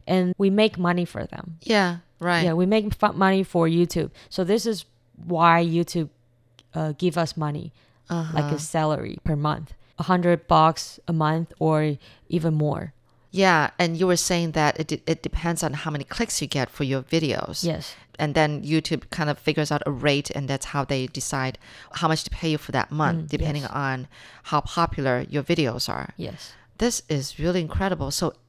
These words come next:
Speaker 2: actually, everybody and anybody can
Speaker 1: Can
Speaker 2: be a
Speaker 1: be a
Speaker 2: YouTuber.
Speaker 1: YouTuber. Yes.
Speaker 2: But you were saying now, because you're a senior
Speaker 1: Yeah.
Speaker 2: at Tzu Chi University,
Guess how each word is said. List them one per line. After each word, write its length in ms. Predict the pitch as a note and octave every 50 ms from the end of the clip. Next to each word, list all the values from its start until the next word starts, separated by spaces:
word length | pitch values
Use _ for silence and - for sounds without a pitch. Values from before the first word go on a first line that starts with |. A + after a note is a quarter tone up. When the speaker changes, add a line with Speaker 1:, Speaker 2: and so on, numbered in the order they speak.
| _ -
Speaker 2:
actually, 420 | F3 F3+ - - - F3 D#3+ - _ _ -
everybody 480 | E3+ G#3 B3 A#3+ - D#3+ C#3 C#3 C3 -
and 200 | - C#3 C3+ - - _ -
anybody 580 | - G#3 B3+ A3 - A#2+ - - - - - - - -
can 140 | G#3 F#3 D#3+
Speaker 1:
Can 140 | E3 F3
Speaker 2:
be 120 | E3 D#3 D3
a 40 | D3
Speaker 1:
be 60 | F3+
a 40 | F3
Speaker 2:
YouTuber. 360 | E3+ E3+ F3 E3 - E3+ D#3 -
Speaker 1:
YouTuber. 220 | D3 C#3 C3+ D3 -
Yes. 380 | E3+ F3 D#3 D3 - - - _ _ _ _ _ _ _ _ _ _ _ -
Speaker 2:
But 280 | F3+ G#3+ A#3 A3+ A3+ -
you 180 | - A3 A#3+ C4+
were 140 | D4+ E4 D4
saying 580 | - - F3 D3+ C#3+ C3+ C3+ C#3+ D3+ F3 G3 - - _ _ _ _ _ _ - D3
now, 380 | D3 D#3+ D3+ C#3 C#3 D#3 G#3
because 320 | A3+ G#3+ - G3 F#3 E3+ -
you're 220 | F3+ F3 E3+ - -
a 60 | E3+
senior 640 | - - - G#3 G#3 F3+ D3 C#3 C3 C3+ D#3 F#3 - _ -
Speaker 1:
Yeah. 140 | E3 D#3 D#3+
Speaker 2:
at 80 | C3+ -
Tzu 180 | - - E3+ D3+
Chi 100 | - D#3
University, 640 | C#3+ C#3 C3 C3+ C#3 C#3 - - D3 C#3 C#3 C#3